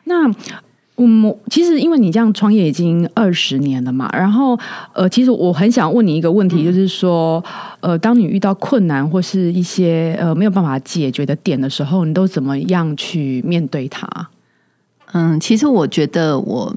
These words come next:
Speaker 2: 很，蛮常碰到这个状态，<laughs> 就是那种人生不如意十之八九，有没有？就是十件事情可能有八九件都不太如意。
Speaker 1: 嗯。
Speaker 2: 那我觉得我有一个蛮好的资产在我身上，就是因为我其实，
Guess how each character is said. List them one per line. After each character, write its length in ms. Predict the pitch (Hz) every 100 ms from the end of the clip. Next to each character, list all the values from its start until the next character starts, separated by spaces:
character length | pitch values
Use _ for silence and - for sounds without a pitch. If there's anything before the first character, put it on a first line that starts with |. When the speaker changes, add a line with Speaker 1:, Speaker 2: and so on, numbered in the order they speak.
| -
Speaker 2:
很， 200 | 156 170
蛮 220 | 180 180
常 260 | 233 240 190
碰 160 | 233
到 80 | 202
这 100 | 202
个 100 | 185
状 300 | 160 196 165 160
态， 260 | 185 151
<laughs> 20 |
就 140 | 131 202
是 100 | 233
那 100 | 208
种 120 | 170
人 180 | 165 180
生 240 | 202 190
不 80 | 208
如 220 | 190 151
意 160 | 190 196
十 180 | 196 139
之 240 | - 156
八 280 | 151 135 156
九， 260 | 151 135
有 120 | - 87
没 120 | 127
有？ 80 | 117
就 120 | 220
是 120 | 196
十 200 | 175 156
件 220 | - 175
事 80 | 202
情 120 | 196
可 80 | 147
能 80 | 135
有 80 | 123
八 200 | 151 151
九 200 | 147 110
件 220 | 127 147
都 280 | 135 135 143 - - _ -
不 80 |
太 220 | 139 185 151
如 200 | 123 85
意。 160 | - 156
Speaker 1:
嗯。 60 | 175
Speaker 2:
那 180 | 269 220 - _ _ _ -
我 120 | 202
觉 100 | 247
得 120 | 320
我 120 | 254
有 200 | 233 170
一 160 | 147 147
个 800 | - 170 160 160 151 147 160 156
蛮 240 | - 170 202
好 160 | -
的 120 | 147 151
资 240 | - 185
产 240 | 196 -
在 140 | - 170
我 140 | -
身 260 | - 151 151
上， 260 | - 143
就 100 | 135
是 140 | 165 190
因 100 | 226
为 60 |
我 240 | 240 147 107
其 180 | - 160
实， 300 | 160 156